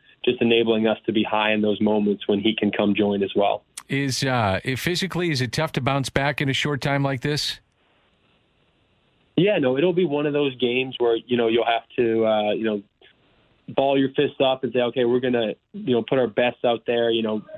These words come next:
Speaker 1: coming back from L A and, you know, not getting as much sleep. But, I mean, that's just the league. Like, a lot of teams are, Miami didn't have a midweek game, and we've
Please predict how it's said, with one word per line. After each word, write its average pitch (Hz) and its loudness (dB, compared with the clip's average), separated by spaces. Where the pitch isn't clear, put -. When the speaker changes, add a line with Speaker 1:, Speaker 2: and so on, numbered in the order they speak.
Speaker 1:
coming 131 2
back 123 0
from 127 -2
L 117 2
A 117 2
and, 107 -4
you 113 0
know, 107 2
not 131 0
getting 127 2
as 117 -6
much 120 0
sleep. 127 2
But, 107 0
I 131 -2
mean, 139 4
that's 151 0
just 165 -4
the 127 -4
league. 117 2
Like, 110 0
a 117 0
lot 120 2
of 113 -2
teams 117 0
are, 113 2
Miami 123 2
didn't 123 -2
have 120 -2
a 117 -2
midweek 117 -2
game, 120 0
and 110 -6
we've 120 -2